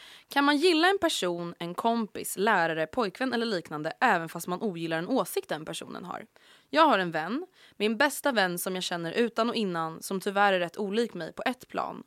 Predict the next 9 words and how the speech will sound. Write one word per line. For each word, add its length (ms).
Och 140
det 60
är 120
så 200
att 160
hon 200
är 220
uttalad 600
antifeminist. 1040